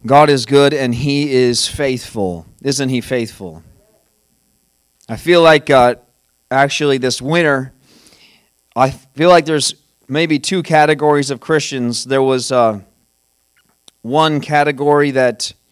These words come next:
loves the Lord and has been believe-, praying and believing God, but, but not necessarily, um,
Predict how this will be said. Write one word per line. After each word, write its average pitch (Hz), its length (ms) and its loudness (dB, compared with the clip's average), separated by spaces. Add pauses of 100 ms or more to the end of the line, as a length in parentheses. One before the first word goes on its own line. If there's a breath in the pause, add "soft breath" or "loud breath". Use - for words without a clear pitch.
(520)
loves 139 400 2
the 139 100 -2
Lord 139 500 2 (640)
and 127 120 -4
has 117 120 -6
been 123 380 -2 (240)
believe-, 151 460 -2
praying 147 480 2
and 135 120 -8
believing 143 540 -4
God, 139 420 2
but, 123 300 -6 (140)
but 131 240 -2
not 156 440 0 (1040)
necessarily, 156 1080 0
um, 131 640 0